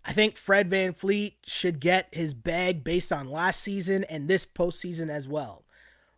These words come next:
Well, that's a solid point, but just know that there's a lot more to come in this postseason. And that might go a long way in dictating how big that bag is.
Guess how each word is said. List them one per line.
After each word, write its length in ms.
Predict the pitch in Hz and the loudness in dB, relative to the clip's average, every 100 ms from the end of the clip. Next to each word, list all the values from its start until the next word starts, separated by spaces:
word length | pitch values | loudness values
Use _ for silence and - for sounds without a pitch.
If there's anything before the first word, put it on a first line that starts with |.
| - | -16
Well, 420 | 107 107 165 - _ _ - | -14 -8 -10 -10 _ _ -16
that's 180 | 127 | -10
a 40 | 127 | -2
solid 380 | - 175 175 - | 2 4 2 0
point, 360 | 147 160 - - | -4 -4 -6 -6
but 100 | 151 | -4
just 240 | 170 180 | -2 0
know 340 | 220 196 180 214 _ _ _ _ _ _ | 2 2 0 -6 _ _ _ _ _ _
that 300 | 143 143 131 | -8 -8 -10
there's 260 | 147 151 143 | -8 -6 -4
a 40 | |
lot 240 | 139 175 175 | 2 2 2
more 160 | 170 | 2
to 80 | 175 | 2
come 400 | 208 202 156 117 - | 2 2 0 -4 -4
in 160 | 175 | -2
this 160 | 165 151 | -2 -2
postseason. 640 | - 143 - 131 110 87 _ _ _ _ _ | -4 -6 -6 -8 -14 -18 _ _ _ _ _
And 100 | 147 165 | 0 4
that 180 | 196 | 4
might 220 | 190 208 170 | 4 0 2
go 160 | 208 | 2
a 20 | |
long 300 | 208 202 208 | 4 6 6
way 180 | 196 202 | 4 2
in 80 | 175 | 2
dictating 520 | 143 185 - 175 160 | 0 -2 -2 -2 -4
how 180 | 151 156 | -4 -6
big 300 | 135 160 151 | -4 -6 -4
that 220 | 151 139 | -4 -4
bag 320 | 117 147 143 | -6 -6 -6
is. 440 | 143 127 98 - | -8 -10 -12 -14